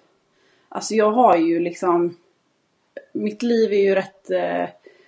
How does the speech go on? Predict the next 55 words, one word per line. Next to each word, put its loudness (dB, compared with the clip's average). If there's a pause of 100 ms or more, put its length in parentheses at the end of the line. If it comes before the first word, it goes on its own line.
(140)
upp-, -8
uppfyllt 0
liksom. -2
Jag 0
har, 2
eftersom -6
jag -2
har 2
en -2
femåring 0
och 0
även -4
när -4
jag 2
kommer -12
hem -6
från -14
träningen -6
så -10
är -2
det -14
liksom -12
inte, -16
då -12
kan -10
inte -12
jag -6
lägga -6
mig -10
på -20
soffan -6
och -2
kolla -2
på -6
någon 0
serie, -4
utan -4
då -6
börjar -2
jag -4
ju -4 (600)
pass 0
två, 2
så -6
det 0
handlar 2
ju -2
mer 0
om 2
att -4
få -4
ihop -4
en -2
struktur -2
och 0